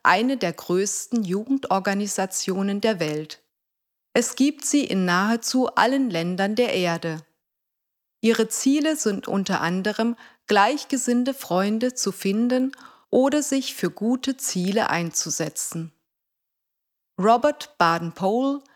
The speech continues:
hat den Pfadfindern in einem Brief kurz vor seinem Tod geraten: „Versucht, die Welt ein bisschen besser zurückzulassen, als ihr sie vorgefunden habt.“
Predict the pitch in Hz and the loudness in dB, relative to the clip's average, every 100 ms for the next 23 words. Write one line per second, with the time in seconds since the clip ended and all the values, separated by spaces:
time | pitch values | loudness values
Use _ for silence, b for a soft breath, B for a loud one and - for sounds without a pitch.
0 | b - 262 269 - 202 180 - 170 170 | b 0 0 0 -2 -2 -2 -2 0 0
1 | - 233 233 240 240 240 - 185 - 175 | -2 -2 0 0 -2 -4 -6 -4 -2 -2
2 | 175 160 185 220 254 - - - - 294 | -4 -6 -4 -2 -2 -6 -18 -8 0 0
3 | 294 - 247 202 175 175 175 - 202 226 | 0 -2 -2 0 -2 -2 -6 -4 -2 -2
4 | - - 175 165 165 - 240 254 254 _ | -4 -4 -2 0 0 -2 -2 -2 -4 _
5 | _ _ _ - 262 220 302 339 - - | _ _ _ 0 2 4 2 0 -6 -4
6 | 214 185 185 208 - - 214 220 277 - | -2 2 2 2 -2 -2 0 0 -2 -2
7 | 330 285 190 180 - 226 - 277 269 262 | 0 0 0 -2 0 -2 0 0 0 -2
8 | - - 185 160 175 - 202 - B B | -4 -2 0 0 -2 -4 -4 -6 B B
9 | - 196 190 - 190 202 202 240 - 269 | 0 0 0 -4 -2 -2 -2 -4 -2 0
10 | 208 170 170 - 170 160 165 156 160 156 | 0 0 -6 -4 -6 -6 -8 -6 -4 -6
11 | - - - | -8 -14 -14